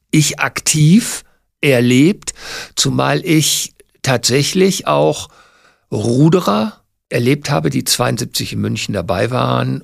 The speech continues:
und, ähm, selbst heute kann ich spüren,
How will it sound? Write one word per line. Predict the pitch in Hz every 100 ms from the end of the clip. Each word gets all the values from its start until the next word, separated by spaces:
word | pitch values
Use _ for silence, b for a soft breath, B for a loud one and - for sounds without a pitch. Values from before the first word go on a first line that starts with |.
| -
und, | 113 110 104 - -
ähm, | 120 113 110 - - _ _ _ _ -
selbst | 127 - -
heute | - 135 - _
kann | - 113
ich | -
spüren, | - - - 147 160 139 131 131 123